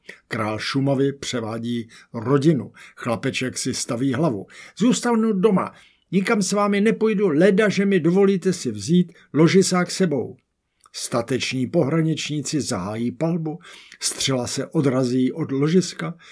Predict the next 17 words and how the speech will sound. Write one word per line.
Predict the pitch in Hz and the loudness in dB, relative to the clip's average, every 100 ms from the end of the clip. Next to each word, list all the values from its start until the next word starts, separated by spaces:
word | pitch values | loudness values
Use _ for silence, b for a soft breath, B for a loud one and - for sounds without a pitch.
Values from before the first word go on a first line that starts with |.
| B B B | B B B
život | - 110 135 135 - | -4 0 2 0 -2
tatínka | 131 123 135 120 143 | -4 -2 -4 -2 -2
zachráněn, | 147 - 165 170 165 156 151 107 | -2 -4 -4 -2 -2 -4 -6 -8
rodina | 104 120 135 160 | -6 0 0 0
na | 170 117 | -2 -4
svobodě. | - 101 98 98 101 104 _ _ _ _ | -8 -10 -12 -14 -16 -20 _ _ _ _
Na | 170 135 131 123 120 | -6 -2 -2 -2 -6
fotce | - 220 - - | -6 -8 -6 -6
ale | 240 233 | -4 -2
žádná | 190 196 190 202 | 0 2 2 0
stopa | 185 - 185 185 | -2 -2 -2 -2
po | 180 185 | -2 -4
střele | - - - 165 175 | -4 -6 -2 0 0
statečného | - 151 - 151 - 147 135 | -2 -6 -2 -4 -2 -6 -4
pohraničníka | 147 131 127 139 143 135 160 143 165 | -2 -2 -2 -2 -4 -6 -8 -6 0
není | 170 180 190 | 4 6 6
vidět. | 202 196 156 - | 4 0 -2 -6